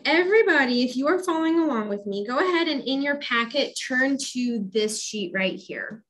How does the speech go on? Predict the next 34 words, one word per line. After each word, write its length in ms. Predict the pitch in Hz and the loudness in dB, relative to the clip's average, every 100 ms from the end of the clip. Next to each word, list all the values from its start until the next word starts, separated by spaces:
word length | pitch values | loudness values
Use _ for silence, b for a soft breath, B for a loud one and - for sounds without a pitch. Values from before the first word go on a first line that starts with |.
| - 190 | -18 -16
okay? 460 | - 185 190 262 B B B B B B 247 | -8 -4 -2 -4 B B B B B B 4
Um, 460 | 240 240 240 - - - | 4 4 2 -4 -12 -8
this 320 | 226 311 349 | 0 2 4
is 100 | 403 | 2
gonna 240 | - 311 277 | 2 2 2
be 300 | 262 262 247 | 2 0 0
the 160 | 233 | -2
first 260 | 226 254 - | -2 -2 0
sheet 160 | 254 | -2
of 100 | 240 | 0
your 120 | 226 226 | -2 -2
student 340 | - 214 226 | -2 0 0
instructions, 720 | 247 226 190 190 - 185 202 | 0 0 -2 -4 -2 -2 -2
your 80 | 190 | -2
student 320 | - 208 220 | -2 -2 -2
worksheet, 400 | 196 190 208 196 | -4 -4 -4 -2
and 140 | 220 220 | -2 -2
it 160 | 208 | 0
gives 320 | 269 285 269 - | 2 2 0 -4
a 80 | 233 | -2
little 300 | 226 226 220 | 0 -2 -2
introduction 640 | 214 202 196 190 190 202 202 | -4 -6 -4 -4 -4 -4 -4
to 80 | |
your 120 | 202 185 | -4 -6
students 480 | - 185 208 220 | -4 -4 -2 -2
right 140 | 202 196 | -2 -2
up 140 | 185 | -4
here 200 | - 208 | -4 -2
that 140 | 220 220 | -2 -2
just 220 | 269 - | -2 -2
gives 160 | 320 | -2
a 80 | 285 | 0
basic, 480 | - 220 220 220 - | 0 0 0 -6 -4
in, 220 | 220 208 | -4 -4